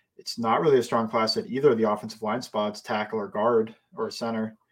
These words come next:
So when you think about that, and it makes you want to buy the, buy the offensive lineman if you're gonna get a new one. The one thing you mentioned about Collins, they keep him as depth piece. He's a top ten paid right tackle by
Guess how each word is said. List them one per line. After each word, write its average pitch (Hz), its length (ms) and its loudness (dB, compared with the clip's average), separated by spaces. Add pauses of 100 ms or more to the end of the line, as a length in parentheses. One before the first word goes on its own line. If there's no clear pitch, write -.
(220)
So 107 720 -2
when 117 140 -4
you 110 80 -4
think 104 180 -2
about 208 240 -2
that, 226 400 -2
and 214 240 -8 (1120)
it 127 60 -8
makes 147 260 0
you 156 120 2
want 120 320 2
to 147 140 -2
buy 123 420 2
the, 135 500 -2
buy 120 240 2
the 143 140 -4
offensive 143 400 0
lineman 143 440 0 (240)
if 156 100 -12
you're 139 140 -2
gonna 135 160 -6 (100)
get 139 140 2
a 139 40 -2
new 147 140 0
one. 156 220 2 (340)
The - 60 -8
one 131 240 -2
thing 151 380 0 (100)
you 123 120 -8
mentioned 131 240 -4
about 101 140 -2
Collins, 127 400 2
they 104 120 -4
keep 123 200 -14
him 127 80 -8
as 101 120 -6
depth 135 340 -2
piece. 113 220 -6
He's - 200 -12
a 226 60 -8
top - 360 -14
ten 113 180 -6
paid 107 220 -4
right 98 180 -8
tackle 127 460 -8 (180)
by 208 440 -4